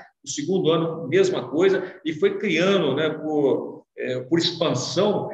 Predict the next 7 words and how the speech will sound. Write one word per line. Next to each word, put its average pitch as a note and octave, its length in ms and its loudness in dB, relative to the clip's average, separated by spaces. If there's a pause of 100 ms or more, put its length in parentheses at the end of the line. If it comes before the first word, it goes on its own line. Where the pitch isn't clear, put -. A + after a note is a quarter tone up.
(180)
essa, D3 360 0
é, D3 580 -2
é, C#3 60 -6
a C3+ 100 -4
busca G3 340 -2
de D3+ 180 -6
trabalhar, D#3+ 680 0